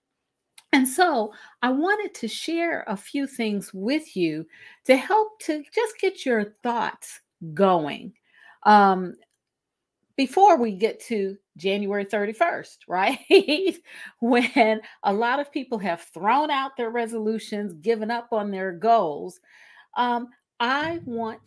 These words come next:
to provide you with a boost that will actually get you three steps from the finish line. Think about it.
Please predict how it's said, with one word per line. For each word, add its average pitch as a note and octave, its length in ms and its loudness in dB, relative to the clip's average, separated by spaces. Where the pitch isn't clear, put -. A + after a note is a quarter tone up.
to G3 340 -6
provide G#3 640 -4
you E3 300 -8
with G3+ 340 0
a F#3 260 -6
boost F#3 560 -4
that A3 260 -2
will A3 280 -4
actually C#4 460 -10
get B3 340 -8
you F#3 280 -6
three C#4+ 240 4
steps - 500 -2
from G3+ 220 0
the G3+ 60 -2
finish A3+ 440 -6
line. D#3 400 -10
Think A#3 240 2
about E3 340 -2
it. - 160 -14